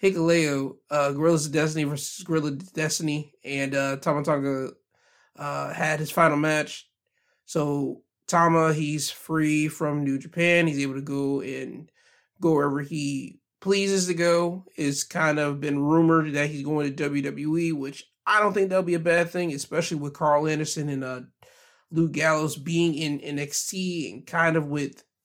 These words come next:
anybody that's kind of been, like, released or making their debuts. Unless you're, like, a big, big name, you kinda go to new,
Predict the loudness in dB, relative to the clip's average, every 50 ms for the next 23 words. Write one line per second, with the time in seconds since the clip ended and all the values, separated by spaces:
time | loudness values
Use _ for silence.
0 | _ _ -4 0 2 2 4 4 4 2 2 0 -2 -4 -4 0 0 2 2 0
1 | -2 -4 -4 -2 -2 -2 -2 -2 -2 -4 -6 -6 -10 -18 _ _ _ _ _ _
2 | _ _ _ _ _ _ _ _ _ _ _ _ _ _ -2 2 2 2 2 2
3 | 0 -2 0 0 0 0 -2 -4 -14 _ _ _ _ _ _ _ _ _ -6 -2
4 | 0 2 2 4 2 2 2 0 -4 -4 0 0 0 2 0 0 0 2 0 2
5 | 2 0 0 0 -2 -2 -2 -2 -2 0 -2 -2 -2 -2 -4 -6 -8 _ -8 -4
6 | -2 0 0 2 2 2 2 2 0 -4 -2 0 2 2 2 2 2 2 2 2
7 | 2 2 2 2 2 0 -2 -2 -2 0 0 0 0 0 2 2 2 0 -2 -2
8 | -2 -2 -2 -2